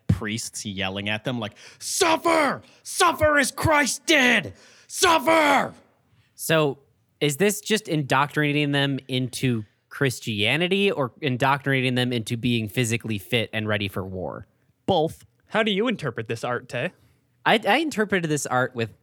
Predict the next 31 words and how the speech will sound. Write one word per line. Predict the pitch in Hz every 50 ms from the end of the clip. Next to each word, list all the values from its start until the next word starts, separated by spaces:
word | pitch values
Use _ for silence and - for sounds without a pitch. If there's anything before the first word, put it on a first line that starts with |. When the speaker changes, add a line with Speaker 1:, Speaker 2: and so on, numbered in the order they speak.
| _ - -
Speaker 2:
uh, | 120 113 110 107 107 104 101 -
in-, | - 127 117 - _ _ _ -
uh, | 120 117 110 107 101 98 95 92
indoctrination | - 120 120 143 147 160 - - 151 147 147 139 - 139
into | 127 123 -
the | 117 117
Christian | 110 - - 160 147 - - - 143 127 120 117
faith. | 110 - - 117 101 90 87 - - - - _ _ _ _ _ _ _ _ _ _ _ _
Speaker 3:
Yeah, | - 254 247 123 101 -
as | 151 180
a | 233 240
follower | - 247 208 190 185 165 156 143
of | 135 131
Christ, | - 120 110 117 - -
I | 135 113
would | 113 117 117
say | - 143 123
is | 123 123 -
kinda | - 147 131 135 131
what | 135 135 135
we're | 139
going | 131 139 131 131 131 127
for | - 151 143 135
here. | 135 139 139 160 151 - - - _ _ _ _ _ _ _ -
Speaker 2:
Mm-hmm. | - 131 135 123 110 104 - - - - _
So | - - 175
I | 160 160 185
think | - - 233 196
a | 180
tactic | - - 170 156 156 160 - - 165 160 - - - - - _ _ _ _ _ -
that | 131 131 127 131 123 104 _ _